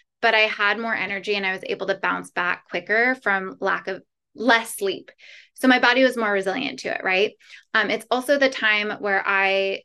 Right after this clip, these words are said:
give myself permission to enjoy a little bit more alcohol. Obviously, alcohol is not supportive for your hormones any time of month,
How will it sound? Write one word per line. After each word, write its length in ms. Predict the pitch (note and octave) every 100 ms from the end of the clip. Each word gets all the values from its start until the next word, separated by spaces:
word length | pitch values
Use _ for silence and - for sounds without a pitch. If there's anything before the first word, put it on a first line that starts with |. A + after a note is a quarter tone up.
| _
give 140 | G#3
myself 380 | G3+ G3+ G3+ G3+
permission 500 | - G3 F#3+ G3+ G3+
to 140 | G3+
enjoy 400 | G3 F#3+ F#3+ F#3
a 20 | F#3+
little 160 | G#3
bit 140 | - C#4
more 160 | C#4+
alcohol. 640 | - E4 E4 A#3 F#3+ - - - _ _ C#4
Obviously, 600 | D#4+ D#4 D4 C#4 C#4+ B3+
alcohol 420 | A#3+ A#3+ A#3+ A#3
is 140 | A3
not 220 | G#3 A3+
supportive 380 | - G#3 A3 G#3+
for 80 | G#3
your 140 | G3+
hormones 460 | G3 G3 G3+ G3 F#3+ -
any 220 | F#3+ F#3+
time 180 | G3+ F#3+
of 80 |
month, 420 | G#3 B3+ B3 A#3+